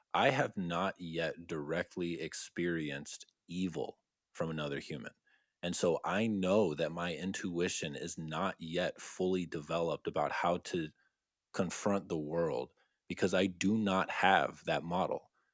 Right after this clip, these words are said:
And very likely at some point in my life, I know that that will happen and that I will have to contend with that. But when the individual psyche encounters evil for the first time, like a human with conscious, malevolent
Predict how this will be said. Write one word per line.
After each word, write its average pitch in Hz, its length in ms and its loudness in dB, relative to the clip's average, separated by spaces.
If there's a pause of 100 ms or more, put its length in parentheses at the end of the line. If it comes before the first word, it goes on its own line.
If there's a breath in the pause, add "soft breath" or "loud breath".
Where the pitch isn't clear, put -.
(340)
And 80 240 -2
very 87 240 6
likely 95 400 4
at 78 100 -2
some 82 200 -6
point 90 200 -4
in 90 60 -4
my 82 140 -2
life, 87 340 -2
I 85 140 -4
know 82 300 -4
that 82 200 -4
that 80 220 0
will 78 400 -4
happen 78 500 -2 (100)
and 85 140 -6
that 80 140 -4 (100)
I 87 120 -2
will 87 160 -2
have 82 220 -2
to 87 100 -2
contend 92 580 -4
with 92 280 0
that. 65 260 0 (520)
But 85 120 0
when 117 500 2 (440)
the 87 180 2
individual 87 640 -2
psyche 80 600 -2
encounters 82 840 -2
evil 90 560 -4
for - 160 -4
the - 100 -6
first - 320 -4
time, 76 260 -10
like - 220 -4
a 90 40 -2
human 107 560 2 (300 soft breath)
with 85 200 -4
conscious, 98 680 0
malevolent 90 800 -2